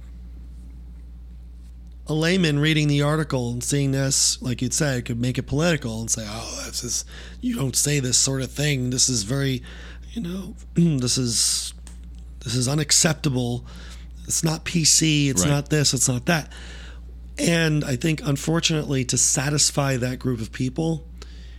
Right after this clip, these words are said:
Speaker 1: um, and to almost put that, the, the, the, the people that see it like that at ease, that there unfortunately has to be some sort of consequence.
Speaker 2: Right.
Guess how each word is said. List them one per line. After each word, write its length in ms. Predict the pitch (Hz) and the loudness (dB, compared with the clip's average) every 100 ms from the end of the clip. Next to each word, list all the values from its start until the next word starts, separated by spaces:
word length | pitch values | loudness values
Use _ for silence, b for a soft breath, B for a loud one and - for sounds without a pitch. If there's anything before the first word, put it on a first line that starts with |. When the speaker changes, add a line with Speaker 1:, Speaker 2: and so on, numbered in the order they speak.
| B B B B - - | B B B B -14 -6
Speaker 1:
um, 560 | 135 120 117 117 120 - - - - - - - | -4 -2 -2 -4 -6 -10 -16 -16 -16 -16 -16 -6
and 140 | 143 135 | -2 0
to 80 | 151 | 0
almost 420 | 147 143 135 - | 2 2 2 2
put 260 | 160 151 131 | 0 0 0
that, 220 | 135 139 - 294 127 - - | -2 -2 -10 -10 -10 -10 -8
the, 80 | 131 | -8
the, 300 | 120 120 127 | -6 -2 -2
the, 480 | - 120 117 127 127 | -4 -6 -2 -2 -2
the 80 | 123 | -2
people 260 | 151 147 131 | -2 -2 -2
that 140 | 127 | -2
see 140 | - 143 | 0 0
it 80 | 143 | 0
like 240 | 131 123 | -2 0
that 280 | 135 127 - | 0 -2 -2
at 160 | 135 123 | -4 -4
ease, 640 | - 135 160 226 247 - - B B B B B B - | -2 0 2 2 2 0 -6 B B B B B B -6
that 320 | 131 127 123 | -2 -2 -2
there 160 | 135 127 | -4 -2
unfortunately 800 | 131 127 135 135 135 131 127 135 | -2 -2 -2 -2 0 0 -2 -2
has 320 | 120 127 135 | -2 -2 -2
to 100 | 143 | -2
be 220 | 117 135 | -2 0
some 320 | 127 - 135 139 | 0 0 0 0
sort 320 | - 139 127 | 2 0 0
of 560 | 123 113 107 - - - B B B B B B B B B B B B B B B B - - - B B B B B B B - | 0 -2 -6 -10 -10 -14 B B B B B B B B B B B B B B B B -16 -16 -18 B B B B B B B -14
consequence. 920 | 120 120 139 143 170 180 185 - 95 | -8 -4 -2 2 2 4 2 2 2
Speaker 2:
Right. 200 | 82 | 2